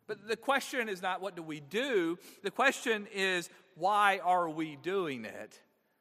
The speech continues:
Does agape love undergird all that we're doing? Is it our primary motivation? Or are these acts of faith more about recognition,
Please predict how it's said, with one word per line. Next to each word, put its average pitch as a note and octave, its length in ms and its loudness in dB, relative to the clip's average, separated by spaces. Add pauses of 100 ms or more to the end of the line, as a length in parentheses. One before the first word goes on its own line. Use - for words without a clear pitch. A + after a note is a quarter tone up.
(120)
Does E3+ 460 0
agape E3+ 840 -2
love C3+ 540 -2 (300)
undergird C#3 800 -6 (380)
all A#2 320 -4
that A#2+ 180 -12
we're A#2 140 -8
doing? A2 320 -10 (100)
Is G#3+ 240 -4
it G3+ 240 -8
our E3+ 260 0
primary C#3+ 920 -6 (340)
motivation? A2+ 800 -6 (680)
Or F#3+ 300 2 (440)
are E3 120 -4
these F3 300 -8 (100)
acts F3 400 -8
of G3+ 80 -10
faith C#3 560 -6 (420)
more D3 320 -2
about B2 420 -2
recognition, B2 880 -8